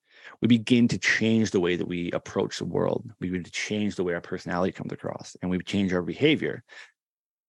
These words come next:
One of my biggest things that people say that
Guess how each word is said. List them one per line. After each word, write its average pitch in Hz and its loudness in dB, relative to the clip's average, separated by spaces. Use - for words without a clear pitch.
One 127 6
of 202 4
my 185 4
biggest 110 2
things 98 2
that 95 -2
people 95 -6
say 87 0
that - 2